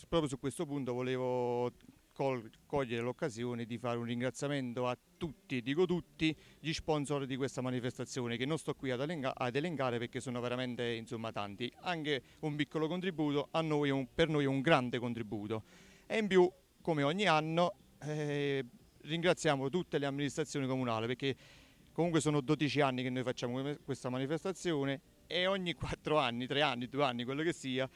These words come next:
c'è un'amministrazione nuova. Quindi io colgo l'occasione per ringraziare tutti, con la speranza che ogni anno, qualunque esso sia, ci dia sempre una mano per svolgere questa grande manifestazione.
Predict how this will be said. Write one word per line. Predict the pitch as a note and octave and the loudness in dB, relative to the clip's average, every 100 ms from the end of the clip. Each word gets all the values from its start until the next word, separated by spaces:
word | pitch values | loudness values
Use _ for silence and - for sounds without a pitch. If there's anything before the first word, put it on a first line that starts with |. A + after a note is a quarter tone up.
| - - | -12 -2
c'è | D#3 | 0
un'amministrazione | D3+ D3 C#3 C#3+ B2+ C3 A#2+ | 0 0 -2 -4 -4 -4 -4
nuova. | G#2 G2 G#2 - - - | -4 -6 -8 -10 -20 -8
Quindi | G3 F3 F3 | -4 -2 0
io | E3 C#3+ - | 0 -2 -2
colgo | D#3 B2+ | -2 0
l'occasione | D3+ - D#3+ E3+ C#3+ | -2 0 0 0 0
per | C3+ | 0
ringraziare | C3+ B2+ C3 C3 A#2+ | 0 0 -2 0 -2
tutti, | A#2+ G#2+ - F3+ F3+ - - - | -2 -6 -2 0 0 -6 -20 -8
con | E3 | -2
la | E3 | 0
speranza | D#3+ F#3+ F#3+ F3 D#3+ | 2 2 0 0 -2
che | D#3 | 2
ogni | G3 G3+ F#3 E3+ | 2 4 6 6
anno, | C3+ B2+ C3 F3+ F#3 - - - - | 6 6 6 6 4 -4 -20 -20 -8
qualunque | - E3 G#3+ F#3 D#3 E3 E3 | 0 2 4 2 0 0 0
esso | D3 - F#3 | 0 0 0
sia, | G3+ G3 F#3 F#3 F3 - - - | 2 4 6 4 2 -10 -20 -16
ci | - E3+ | -6 -2
dia | D#3 D#3+ | 4 4
sempre | F3 D#3 D#3+ | 4 2 2
una | F3 | 2
mano | D3 C#3 C3 | 2 2 0
per | A#2+ | 0
svolgere | B2+ A#2 B2 C3 | -2 -2 -2 0
questa | F3 - C#3 | 0 0 -2
grande | B2 B2 B2 | -2 -2 -4
manifestazione. | A#2+ A2+ A2 G#2 - C#3 D3 | -4 -6 -8 -12 -10 -10 -12